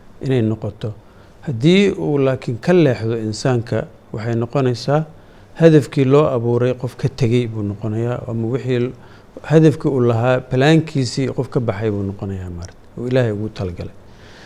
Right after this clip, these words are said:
Eh, marka waxa weeye, qofka sidee buu, yacni, u baran karaa, ama sidee buu Ilaahay subxaanahu wa tacaala sida saxa ugu caabudi karaa,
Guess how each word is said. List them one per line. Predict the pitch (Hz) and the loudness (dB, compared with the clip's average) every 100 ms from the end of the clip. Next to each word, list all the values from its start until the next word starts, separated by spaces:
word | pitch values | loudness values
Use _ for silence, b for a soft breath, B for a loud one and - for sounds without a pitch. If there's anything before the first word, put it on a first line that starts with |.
| B B - | B B -6
Eh, | 123 120 117 120 143 147 | -2 0 0 -2 -4 -2
marka | 175 202 | 0 2
waxa | 202 165 | 2 4
weeye, | 147 147 139 | 4 6 4
qofka | - - 190 - 156 147 - | 2 0 -2 0 0 0 -4
sidee | - 147 151 170 175 | -4 2 6 8 8
buu, | 160 151 139 - - B B B - | 6 2 0 -6 -14 B B B -10
yacni, | 127 117 123 127 | -6 -2 0 0
u | - 165 | 0 -2
baran | 135 143 151 139 | 2 4 4 2
karaa, | 123 113 123 143 - - - - | 0 -2 -2 -6 -14 -20 -20 -10
ama | 131 123 | -4 -4
sidee | 117 131 135 151 | -4 0 4 6
buu | 143 131 135 127 | 4 0 -4 0
Ilaahay | 143 139 123 | 2 2 0
subxaanahu | 117 123 - 139 135 117 117 | -4 -10 -8 -2 -2 -2 -4
wa | |
tacaala | 113 113 120 127 117 101 B B B | -6 -6 -2 -2 -2 -4 B B B
sida | - 156 135 | -2 0 0
saxa | - 160 143 123 | 0 -2 -2 -2
ugu | 123 131 | -2 -2
caabudi | 123 117 135 120 | 0 0 -2 -4
karaa, | - 110 113 | -4 -2 -2